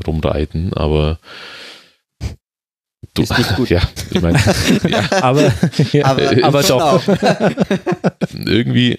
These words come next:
Speaker 1: ja, irgendwie schon. Und, ähm,
Speaker 3: Ja.
Speaker 1: nur einfach sich jetzt, äh, andere Ideen zu überlegen mit, das, ich, ich weiß nicht, also ich, ich tu, ich tu mir da echt schwer in der Beurteilung dieser Mannschaft bisher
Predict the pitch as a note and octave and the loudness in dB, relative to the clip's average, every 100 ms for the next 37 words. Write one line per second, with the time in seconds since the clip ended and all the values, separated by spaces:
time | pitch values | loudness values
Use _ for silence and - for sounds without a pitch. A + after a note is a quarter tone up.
0 | - F2 C2 - A2+ A#2 A2 - A2+ B2+ | 0 2 2 2 0 0 0 0 0 0
1 | G#2+ E2 D#2 - E2 D#2+ E2 E2 E2 E2 | 0 -2 -4 -4 -2 -2 -4 -6 -6 -6
2 | E2+ G2 F2+ - _ _ _ _ _ - | -4 -4 -4 -10 _ _ _ _ _ -14
3 | - F2 - F#2 G2+ F#2 F#2 F#2 - - | -2 0 0 0 -2 -2 0 0 -2 -4
4 | B1+ A#1 - F2+ - F2 E2+ E2+ G2+ A2 | -4 -2 -2 -2 0 0 0 2 2 0
5 | A2 - G2+ G2 F#2+ F#2+ G2+ G2+ G2 F#2 | -4 -4 0 2 2 2 2 0 0 -2
6 | - - - _ - - - - - - | -4 -14 -14 _ -20 -14 -10 -8 -8 -10
7 | - - _ - E2 - - - - - | -14 -20 _ -4 -4 -2 -4 -4 -4 -2
8 | C2+ - - - D2+ D2 D2+ D#2 D#2+ - | -2 -4 -4 -4 -4 -6 -6 -4 -4 -4
9 | - F2+ C2+ E2 - F2 D#2 D#2+ - E2+ | -4 -2 -2 -4 -2 0 2 0 0 2
10 | D#2+ D#2 D2 D#2+ - F2+ - D#2+ D#2+ F2 | 2 2 0 0 0 0 0 -2 -2 -6
11 | E2+ E2 D#2+ - - - - - - E2+ | -6 -2 -2 -2 -4 -6 -8 -8 0 0
12 | D#2 | 0